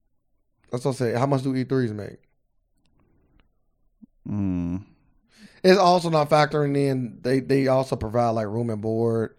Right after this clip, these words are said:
Speaker 2: Yeah.
Speaker 1: So you, like, you cut
Speaker 2: Edu-,
Speaker 1: costs there and
Speaker 2: education.
Speaker 1: they cut costs in other places. But you're not making a lot going to the Army initially.
Speaker 2: I would say, what you gotta think, though.
Speaker 1: And you also get a, a signing bonus, too.
Speaker 2: Yeah, that's
Speaker 1: Well, I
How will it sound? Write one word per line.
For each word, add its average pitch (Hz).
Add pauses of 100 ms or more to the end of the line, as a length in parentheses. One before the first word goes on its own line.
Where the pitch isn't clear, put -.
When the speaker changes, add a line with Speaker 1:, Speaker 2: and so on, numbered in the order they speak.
Speaker 2:
Yeah. 107
Speaker 1:
So 123
you, 123
like, 117
you 123
cut 123
Speaker 2:
Edu-, 113
Speaker 1:
costs 113
there 113
and 104
Speaker 2:
education. 98 (720)
Speaker 1:
they 127
cut 147
costs 135
in 117
other 110
places. 104 (1500)
But 120
you're 123
not 156
making 131
a 107
lot 117
going 107
to 101
the 101
Army 104
initially. 110
Speaker 2:
I 247
would 175
say, 139
what 139
you 160
gotta 101
think, 110
though. 90
Speaker 1:
And 180
you 196
also 175
get 160
a, 139
a 131
signing 147
bonus, 117
too. 143 (960)
Speaker 2:
Yeah, 160
that's 156
Speaker 1:
Well, 113
I 113